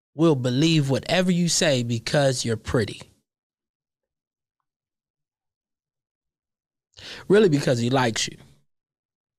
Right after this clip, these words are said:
He likes you. He feels you're pretty. In this, in this day and age we live in, this generation, and for centuries or whatnot, like, this society we live in,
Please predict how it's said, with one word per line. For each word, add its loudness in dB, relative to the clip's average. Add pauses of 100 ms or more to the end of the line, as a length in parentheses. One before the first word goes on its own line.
(520)
He 2
likes 2
you. 4 (520)
He 2
feels 4
you're 4
pretty. 2 (1000)
In 2
this, 2 (160)
in 0
this 2
day 0
and 4
age 2
we 4
live 2
in, 2
this 2
generation, 2 (500)
and 0
for 2
centuries 2
or 2
whatnot, 2
like, 0
this 2
society 2
we 2
live 2
in, -2